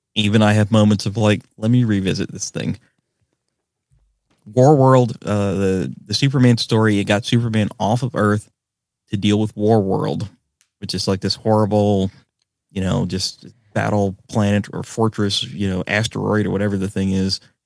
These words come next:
It, it, it's, uh, been a part of Superman comics since the late seventies, I think. Mongul, you know, rules over this, this place that moves around the galaxy, just ruining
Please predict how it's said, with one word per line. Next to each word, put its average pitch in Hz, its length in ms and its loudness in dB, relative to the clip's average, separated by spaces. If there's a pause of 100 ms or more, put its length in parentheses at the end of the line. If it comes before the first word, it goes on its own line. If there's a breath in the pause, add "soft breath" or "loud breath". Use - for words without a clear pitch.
(480)
It, 147 160 -4
it, 147 160 -2
it's, - 280 -4
uh, 113 260 -2 (280)
been 135 160 -2
a 123 40 2
part 123 140 4
of 117 60 0
Superman 117 320 -2
comics 104 320 -4
since 95 160 -8
the - 80 -8
late 85 180 -4
seventies, - 440 -6
I - 20 -12
think. - 320 -10 (100)
Mongul, 95 480 0 (180)
you 85 100 -10
know, 85 80 -8
rules 92 320 -6
over 90 180 -4
this, 92 220 -6
this - 200 -12
place - 420 -8
that - 120 -14
moves 92 300 -2
around 90 300 -6
the 90 100 -8
galaxy, 90 440 -8
just - 200 -12
ruining 90 500 -6